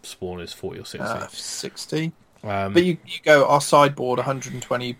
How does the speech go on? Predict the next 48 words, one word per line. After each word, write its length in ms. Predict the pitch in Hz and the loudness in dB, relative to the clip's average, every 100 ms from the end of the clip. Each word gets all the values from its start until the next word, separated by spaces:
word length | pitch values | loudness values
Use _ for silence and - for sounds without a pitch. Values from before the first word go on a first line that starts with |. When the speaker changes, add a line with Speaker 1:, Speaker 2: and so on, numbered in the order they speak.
| _ - | _ -10
Speaker 2:
or 180 | 127 | -8
reinforce, 760 | 143 135 131 120 - 123 120 - | -4 -4 -4 -6 -2 -2 -2 -2
whatever, 240 | 117 135 | -2 0
a 120 | 120 | 0
hundred 280 | 127 127 120 | 0 -2 -6
and 100 | 123 | -10
twenty 240 | - 123 123 | -4 -4 -2
points." 400 | 131 123 - - | 0 -2 -4 -4
That's 180 | 123 - | -4 -2
two 200 | 143 123 | -2 -2
spawns 520 | - 135 117 117 - | 2 2 2 -4 -8
or 220 | 135 123 | -2 0
a 20 | |
unit 260 | 120 123 120 | 0 -2 -2
of 120 | 117 | -4
Seekers. 480 | - 131 143 135 - | -2 -4 -2 -2 -2
Speaker 1:
Yeah. 200 | 180 107 - _ - | -4 -6 -10 _ -10
Speaker 2:
And 160 | 131 - - | -10 -6 4
both 240 | 127 - | 4 4
are 60 | 123 | 0
summonable, 580 | 135 123 123 139 139 | 2 2 -2 -4 -4
so 160 | - 123 | -2 0
you 220 | 120 123 | 0 -4
can 260 | 123 123 123 _ | -6 -8 -8 _
just 160 | - - | -12 -2
pop 200 | 131 123 | -2 -2
'em 60 | |
in 140 | 123 123 | -6 -6
if 100 | - | -8
you 60 | |
need 160 | 127 127 | -8 -6
to. 220 | - 143 143 _ - | -4 -4 -6 _ -6
Speaker 1:
Yeah, 160 | 160 | -2
and 100 | 131 | 0
I 40 | 127 | -2
think 280 | - 147 - | -4 -8 -8
the, 280 | 120 113 101 | -8 -6 -4
um, 400 | 101 98 95 - _ _ _ _ _ | -6 -8 -12 -18 _ _ _ _ _
I, 240 | 143 156 160 | -4 -2 -4
I 40 | |
just 200 | 131 135 | -6 -8
think 100 | 117 | -10
it's 160 | 107 - | -12 -10
really 200 | 98 92 | -12 -10
cool. 280 | 113 90 | -10 -10
I 80 | 87 | -10
think, 260 | 101 107 - | -10 -10 -8
um, 380 | 98 101 92 | -8 -8 -10